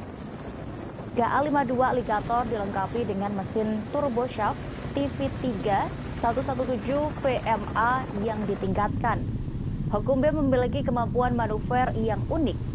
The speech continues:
yang berasal dari dua rotor utama kontrarotasi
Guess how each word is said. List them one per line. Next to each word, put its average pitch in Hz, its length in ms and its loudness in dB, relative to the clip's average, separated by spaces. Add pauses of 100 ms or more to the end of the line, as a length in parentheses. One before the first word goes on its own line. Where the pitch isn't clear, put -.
(120)
yang 214 160 2
berasal 226 480 2
dari 220 400 2
dua 208 320 2
rotor 196 320 0
utama 196 560 0
kontrarotasi 214 960 2